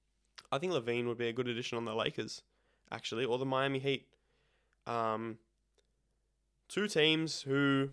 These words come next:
I think are missing a piece. Uh, with the, with the Lakers, they have assets. They've got D'Lo, Rui. Look, you don't trade Austin Reaves, I don't think. Uh, and I don't think the Bulls would take him, to be honest. But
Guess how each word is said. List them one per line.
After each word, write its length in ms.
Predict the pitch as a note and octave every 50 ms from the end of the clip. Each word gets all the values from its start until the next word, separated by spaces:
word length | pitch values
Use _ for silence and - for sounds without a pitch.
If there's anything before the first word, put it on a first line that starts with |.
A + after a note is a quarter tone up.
| - - _ _ _ _ -
I 120 | C3+ D3+
think 420 | D#3 - E3+ E3+ E3 - - - - _ _ _ _ _ _ _ -
are 60 | B2+
missing 280 | C3 C3+ C3+ - C3+
a 60 | B2 A#2+
piece. 480 | - B2 A#2 A#2+ A#2 - - - - _ _ _ _ _ _ _ _ _ _ _ _ _ _ _ _ _ _ _ -
Uh, 380 | A2+ A#2 A2+ A#2 A#2+ A#2+ A2 F2
with 180 | - C#3+ D#3 D#3
the, 100 | E3+ D#3+ C3+ - _ _ _
with 120 | - C3 D3
the 100 | E3 D3+
Lakers, 680 | C3 B2+ C#3 C#3 C#3 B2+ A#2+ C3+ D#3+ D#3 - - - - _ _ _ _ _ _ _ _ _ _ _ _ _
they 80 | - B2+
have 200 | B2+ C3 C3 A#2
assets. 440 | A#2 A#2 A2+ - - - - -
They've 140 | - - G2+
got 160 | A#2+ B2 C3
D'Lo, 480 | B2+ C3+ C#3 C#3+ D3 D3 D3 D3 D3 D3 - - _ _ _ _ _ _ _ -
Rui. 400 | C3 D3 D#3 D#3 D3+ D3 D3 D3 D3 _ _ _ _ _ _ _ _ _ _ _ _ _
Look, 160 | - C3+ B2+ B2
you 60 | B2+
don't 180 | C#3 D3+ D3+
trade 220 | C#3+ C#3+ B2+ B2 A#2
Austin 300 | A2+ B2 - - A2+ A2+
Reaves, 440 | A2+ A2 G#2+ A2+ A2+ - - - - - A#2+
I 60 | A#2
don't 180 | A2 G#2 A2+
think. 380 | - A2 G#2+ A2+ - - - - _ _ _ _ _ -
Uh, 340 | A2 G#2+ F#2 D#2 D#2 - - - -
and 100 | A#2+ B2+
I 60 | C#3
don't 120 | C#3+ D3
think 120 | C#3 C#3 A#2+
the 60 | A#2
Bulls 260 | A2+ A#2+ A2+ A#2+ A#2
would 100 | A#2+ A2+
take 240 | - A#2+ A2+ A2+ -
him, 160 | A#2 A#2 A#2+ -
to 80 | - A#2+
be 60 | A#2+
honest. 360 | A#2 A2+ A#2 A#2 A#2+ - -
But 220 | - A#2+ A#2 -